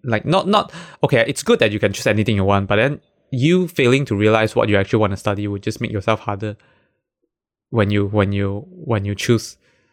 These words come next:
choose whatever subject you want. 'Cause, like, in the end, when you join that thing, you know, studying in university is different from studying in, in,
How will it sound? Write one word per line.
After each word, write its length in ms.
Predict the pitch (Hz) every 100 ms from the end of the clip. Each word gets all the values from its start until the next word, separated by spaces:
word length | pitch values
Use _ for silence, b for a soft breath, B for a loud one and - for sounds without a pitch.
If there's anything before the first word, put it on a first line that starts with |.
| _ _ _ _ _ _ _ _
choose 380 | - 147 - 123
whatever 380 | 113 110 113 120
subject 320 | 98 104 101
you 100 | 98
want. 240 | 98 101
'Cause, 180 | - 127
like, 160 | 107 - - _ _ -
in 100 | 110
the 140 | 107
end, 160 | 117 123
when 120 | 104
you 80 | 101
join 300 | 95 107 107
that 240 | 107 - _ _ _ _ _
thing, 220 | 113 104
you 80 | 101
know, 240 | 101 104 110 b b b b b
studying 360 | - 123 131
in 120 | 110
university 480 | 101 104 101 107 120
is 60 | 101
different 320 | 113 107 107
from 140 | 101 95
studying 320 | 104 98 107
in, 420 | 104 95 98 101 -
in, 480 | 107 95 95 95